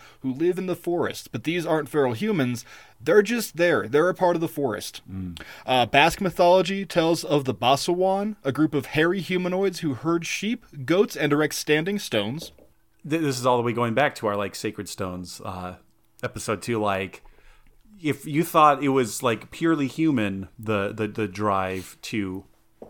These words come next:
Speaker 2: like, just get super horned up for rocks and then set 'em up edgewise, uh, y-, th-, yeah, maybe that's something that we also share with Bigfoot, or maybe that's something that Bigfoot shares with us.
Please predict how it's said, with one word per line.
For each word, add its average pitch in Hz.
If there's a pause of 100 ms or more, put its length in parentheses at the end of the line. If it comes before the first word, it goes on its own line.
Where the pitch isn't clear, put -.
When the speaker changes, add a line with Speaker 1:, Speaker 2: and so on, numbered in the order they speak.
Speaker 2:
like, 107
just 107
get 120
super 139
horned 113
up 107
for 110
rocks 98
and 110
then 101
set 110
'em 101 (320)
up 113
edgewise, 95 (100)
uh, 101 (560)
y-, 156
th-, 165
yeah, 208
maybe 143
that's 180
something 196
that 190
we 185
also 196
share 98
with 98 (260)
Bigfoot, 104
or 123
maybe 170
that's 190
something 202
that 196
Bigfoot 185
shares 185
with 180
us. 202